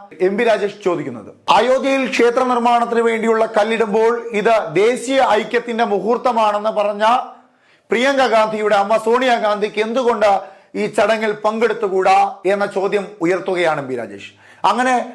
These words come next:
നിരവധി ചോദ്യങ്ങളാണ് അദ്ദേഹത്തിന്റെ Facebook പോസ്റ്റിലുള്ളത്. ആ Facebook പോസ്റ്റിലേക്ക് കിടക്കാം.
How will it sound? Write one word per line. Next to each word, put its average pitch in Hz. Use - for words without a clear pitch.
നിരവധി 247
ചോദ്യങ്ങളാണ് 233
അദ്ദേഹത്തിന്റെ 202
Facebook 190
പോസ്റ്റിലുള്ളത്. 180
ആ 190
Facebook 208
പോസ്റ്റിലേക്ക് 170
കിടക്കാം. 107